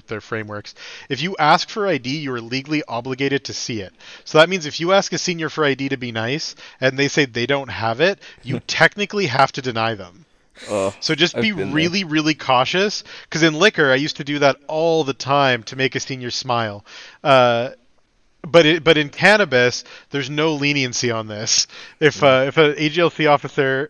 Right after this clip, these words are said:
Speaker 1: i-, or a, an O H, what are they, O, O C S officer or a, uh,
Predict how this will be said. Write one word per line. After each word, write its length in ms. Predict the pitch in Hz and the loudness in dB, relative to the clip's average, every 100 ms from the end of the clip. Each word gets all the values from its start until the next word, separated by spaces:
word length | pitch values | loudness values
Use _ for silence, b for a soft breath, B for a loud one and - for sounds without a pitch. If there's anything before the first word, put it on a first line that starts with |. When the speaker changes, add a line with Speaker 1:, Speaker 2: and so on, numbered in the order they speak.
| _ | _
Speaker 1:
i-, 180 | 156 139 | -4 -4
or 360 | 135 127 123 123 | -4 -4 -2 -4
a, 440 | 139 127 123 123 135 151 | -2 0 2 0 -4 -10
an 180 | 127 135 | -10 -6
O 180 | 151 | 0
H, 380 | 151 139 - - - | 0 -2 -10 -14 -12
what 120 | 113 | -10
are 40 | |
they, 180 | 110 110 | -8 -8
O, 260 | 131 135 139 | -8 -8 -6
O 100 | 156 | -6
C 200 | - 143 | -2 2
S 160 | 143 | 2
officer 640 | 143 135 - - 139 135 131 B B B 147 | 2 0 -2 -4 -2 -2 -4 B B B -8
or 540 | 117 110 113 113 120 | -4 -4 -4 -4 -6
a, 560 | 139 120 117 117 117 113 B B B | -4 -4 -2 -4 -4 -8 B B B
uh, 280 | 123 113 | -2 0